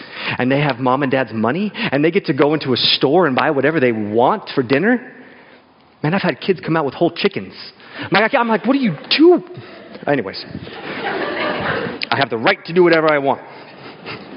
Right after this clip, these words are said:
All right, back to the topic. Okay, um, life, liberty, and the pursuit of happiness. We've heard those words before.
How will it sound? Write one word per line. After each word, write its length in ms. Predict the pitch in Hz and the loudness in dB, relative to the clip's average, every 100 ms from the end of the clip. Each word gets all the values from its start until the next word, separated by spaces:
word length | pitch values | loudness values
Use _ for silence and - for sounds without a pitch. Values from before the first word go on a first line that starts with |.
| - - - - | -14 -12 -10 -4
All 80 | 123 | -2
right, 100 | 120 | 0
back 160 | 131 | -2
to 60 | 117 | -4
the 80 | 117 | -2
topic. 320 | 113 117 - | -2 -2 -2
Okay, 180 | 175 208 - - | 2 2 0 -4
um, 240 | 190 180 117 - - - - - - - - - - - - - - _ | 2 2 0 -14 -20 -20 -20 -20 -20 -20 -20 -20 -20 -18 -18 -20 -20 _
life, 340 | - 127 170 147 - - - - - - - - - - - - - - - - - | 0 2 2 0 -6 -10 -12 -16 -20 -20 -20 -20 -20 -20 -20 -20 -20 -20 -20 -18 -6
liberty, 960 | - 131 160 175 151 - 123 107 90 87 - - - - - - - - | 2 6 6 6 2 0 0 0 -2 -10 -20 -20 -20 -20 -20 -20 -20 -10
and 100 | 113 | -6
the 80 | 107 | -6
pursuit 640 | - 110 - - - 220 | -4 -4 0 0 2 2
of 60 | - | 2
happiness. 720 | - 139 120 107 95 - - | -2 -4 -4 -6 -2 0 2
We've 100 | 131 | 0
heard 240 | - 165 139 | 2 0 2
those 160 | 135 | 0
words 240 | 120 139 120 | 0 0 0
before. 560 | 113 - - 107 101 | -4 -2 -2 -2 -4